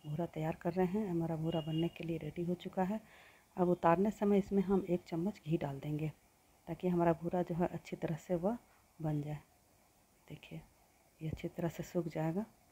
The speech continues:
तो हम इसको, हम उतार देंगे और इसका जितना भी ढेला रहेगा, उसको अच्छी तरह से हम मेल्ट कर देंगे। अच्छी तरह से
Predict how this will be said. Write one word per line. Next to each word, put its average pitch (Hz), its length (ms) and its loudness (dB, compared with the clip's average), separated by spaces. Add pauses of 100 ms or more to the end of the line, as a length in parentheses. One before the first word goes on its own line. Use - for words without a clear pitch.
(280)
तो 170 60 -8
हम 160 120 -4
इसको, - 240 -8
हम 190 200 -2 (140)
उतार 165 300 -2
देंगे 190 280 2
और 160 200 -6
इसका 196 300 -4 (580)
जितना 170 340 0
भी 180 140 2
ढेला 165 280 2
रहेगा, 165 240 2
उसको - 240 -10
अच्छी 170 220 -8
तरह 160 220 -2
से 160 160 -6
हम 190 200 2 (600)
मेल्ट 160 240 -2
कर 147 200 -6
देंगे। 151 360 -4 (3000)
अच्छी 160 260 -12
तरह 160 220 -4
से 165 200 -8